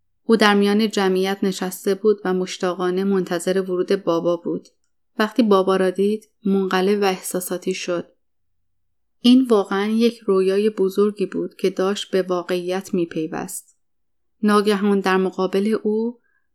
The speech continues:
بابا خاکستر مقدس یا همان ویبوتی را در دستش به وجود آورد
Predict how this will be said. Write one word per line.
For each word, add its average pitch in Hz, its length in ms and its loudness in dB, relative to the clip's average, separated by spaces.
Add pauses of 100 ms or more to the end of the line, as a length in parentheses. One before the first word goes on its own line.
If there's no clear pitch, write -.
بابا 196 360 2
خاکستر 202 720 -2
مقدس 185 800 -4 (140)
یا 180 260 -6
همان 185 420 0
ویبوتی 175 560 -2
را 175 260 -4 (320)
در 196 140 2
دستش 202 480 -2
به 196 140 2
وجود 190 380 0
آورد 165 500 -6